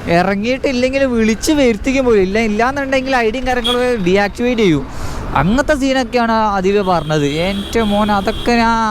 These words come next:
അതിൽ കേട്ടോ. വേറെ ഗിഗ് ഏത് ഇതിനകത്ത് നമ്മൾ ജോയിൻ ചെയ്യുമ്പോൾ തന്നെ ഒരു പറയും എന്താ നമുക്കിത് ഫ്ലെക്സിബിൾ ടൈമാണ്, നമുക്ക് ഇഷ്ടമുള്ള പറഞ്ഞാൽ അങ്ങനെ കാര്യങ്ങൾ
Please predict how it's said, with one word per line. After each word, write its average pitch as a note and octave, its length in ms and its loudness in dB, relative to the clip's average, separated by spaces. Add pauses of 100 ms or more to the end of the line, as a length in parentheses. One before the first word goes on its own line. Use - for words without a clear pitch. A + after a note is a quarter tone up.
അതിൽ G3 180 -2 (180)
കേട്ടോ. E3+ 280 2 (720)
വേറെ G3+ 380 2 (720)
ഗിഗ് F3 400 0
ഏത് A3 180 2 (120)
ഇതിനകത്ത് C#4 340 0
നമ്മൾ D4+ 140 -2 (100)
ജോയിൻ B3 340 0
ചെയ്യുമ്പോൾ D4 440 -2
തന്നെ D4 200 -2
ഒരു D4+ 140 -2
പറയും C#4 200 0
എന്താ C4 120 -2 (100)
നമുക്കിത് B3 380 -2
ഫ്ലെക്സിബിൾ A#3+ 440 0
ടൈമാണ്, G#3+ 480 0 (380)
നമുക്ക് A3 240 2
ഇഷ്ടമുള്ള A3 320 0
പറഞ്ഞാൽ G3 380 -2
അങ്ങനെ A3 280 -2
കാര്യങ്ങൾ A#3 240 0